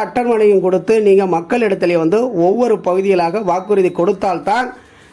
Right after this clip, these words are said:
இந்த மக்களுடைய வாக்கு உங்களுக்கு முழுமையாக கிடைக்கும். இல்லை என்றால் நீங்கள் வருத்தப்பட வேண்டிய அவசியம் கிடையாது. சில விஷயங்களை வந்து இந்த மருதநிலத்து மல்லர்குடி மக்கள், தெய்வேந்திரகுடி வேளாளர் மக்களுடைய ஏழு உறவின் முறைகளை ஒன்றிணைத்து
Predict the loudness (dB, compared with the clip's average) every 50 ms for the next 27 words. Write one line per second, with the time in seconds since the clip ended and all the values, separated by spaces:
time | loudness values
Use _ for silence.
0 | _ -4 -2 0 0 2 0 -2 -4 -2 -2 0 2 2 2 2 0 0 0 -2
1 | -2 -2 0 0 0 2 2 0 0 0 0 0 -2 -2 -2 -2 0 0 0 0
2 | 2 0 0 0 0 -2 -4 -2 0 0 0 0 0 0 -2 -2 -2 -6 -12 -20
3 | -20 -20 _ _ -2 0 2 2 4 4 4 2 2 0 -2 0 0 0 0 0
4 | 0 0 0 -2 -2 -2 -2 -4 -2 -2 -4 -2 -2 0 0 0 0 0 0 -2
5 | -2 0 0 -2 0 0 -2 -2 0 -2 -2 -4 -10 -20 -20 _ _ _ _ -20
6 | -20 -20 -20 -12 -2 0 2 2 4 4 4 2 4 2 4 4 4 4 4 4
7 | 2 2 2 2 2 0 0 -2 -2 0 0 2 2 0 0 2 2 2 0 0
8 | 0 0 0 0 2 2 2 2 2 2 2 0 0 0 0 2 4 4 4 4
9 | 4 2 2 2 2 2 2 2 4 4 2 2 2 0 -2 -2 -2 -2 -4 -2
10 | 0 0 0 2 2 2 2 2 2 2 2 2 2 2 2 2 2 2 2 2
11 | 2 2 2 2 2 2 2 2 2 2 2 2 2 0 0 2 2